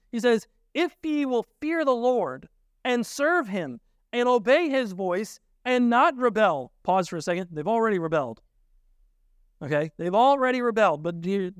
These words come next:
should check this out. "If you not rebel against the commandment of the Lord, then shall both ye and also the king that reigneth over you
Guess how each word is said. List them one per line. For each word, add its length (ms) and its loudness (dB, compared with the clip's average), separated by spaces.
should 240 -8
check 220 -4
this 160 -8
out. 180 -2
"If 100 -6
you 140 -2
not 220 2
rebel 280 0
against 240 -2
the 60 -12
commandment 340 -4
of 40 -6
the 60 -6
Lord, 240 -2
then 360 0
shall 220 0
both 280 -2
ye 580 -6
and 180 0
also 360 2
the 100 -4
king 520 -4
that 160 -2
reigneth 420 -4
over 340 2
you 400 -4